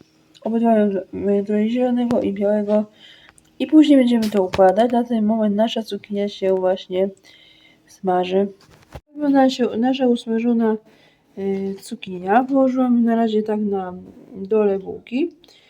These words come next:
na dolnej części bułki i zaraz przejdziemy do układania po kolei, y, rzeczy, które chcę dać do naszego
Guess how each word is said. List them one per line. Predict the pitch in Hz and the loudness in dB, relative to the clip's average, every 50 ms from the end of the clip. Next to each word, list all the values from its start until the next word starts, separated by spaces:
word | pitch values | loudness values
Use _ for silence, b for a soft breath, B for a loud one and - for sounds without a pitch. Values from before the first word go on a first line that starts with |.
| b b b - | b b b -8
na | 208 | -4
dolnej | 202 220 226 220 214 | 0 2 2 2 2
części | 214 208 202 196 - - 226 | 2 0 -2 -2 -2 -2 -2
bułki | 254 269 262 - 240 226 | -2 -2 -4 -4 -4 -2
i | 220 | 0
zaraz | 233 247 254 262 247 247 247 | 2 2 4 2 2 0 -2
przejdziemy | - - - 202 196 208 208 208 202 | -6 -8 -6 -6 -4 -2 -2 -2 -2
do | 196 - | -4 -6
układania | - 269 262 - - 208 208 208 208 | -8 -8 -6 -4 -4 -2 0 -2 -2
po | 208 208 202 | -4 -4 -8
kolei, | 196 - 185 180 185 190 190 196 202 202 - _ b b b b b b b b b b b b b b b - | -10 -10 -8 -6 -6 -4 -4 -4 -6 -6 -8 _ b b b b b b b b b b b b b b b -2
y, | 208 208 208 | 0 2 4
rzeczy, | 220 226 220 226 233 226 | 4 2 2 2 -2 -4
które | - - - 302 285 277 | -2 0 4 6 6 6
chcę | 277 277 - 226 226 233 233 208 | 4 2 2 2 2 2 2 0
dać | 202 202 202 202 | -2 -2 0 0
do | 196 196 202 202 208 | 0 0 0 0 0
naszego | 208 208 208 202 - 202 196 190 196 208 220 214 | 0 0 -2 -4 -6 -8 -6 -4 -2 -2 -4 -6